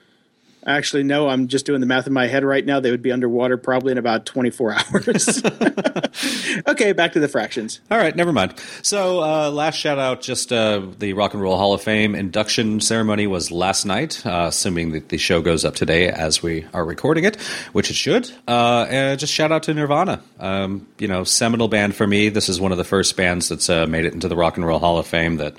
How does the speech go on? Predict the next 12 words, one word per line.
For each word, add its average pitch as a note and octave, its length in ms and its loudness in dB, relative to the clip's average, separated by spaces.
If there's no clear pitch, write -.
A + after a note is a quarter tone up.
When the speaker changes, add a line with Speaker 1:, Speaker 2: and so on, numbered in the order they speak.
Speaker 2:
that G2+ 120 0
was F2 140 -2
really, A2+ 240 4
really F#2+ 240 2
important E2+ 440 -2
to F2 100 -4
me, F2 280 -2
meant F2 160 2
a D#2+ 40 0
big D#2 180 0
deal. E2+ 420 2
Uh, D2+ 300 0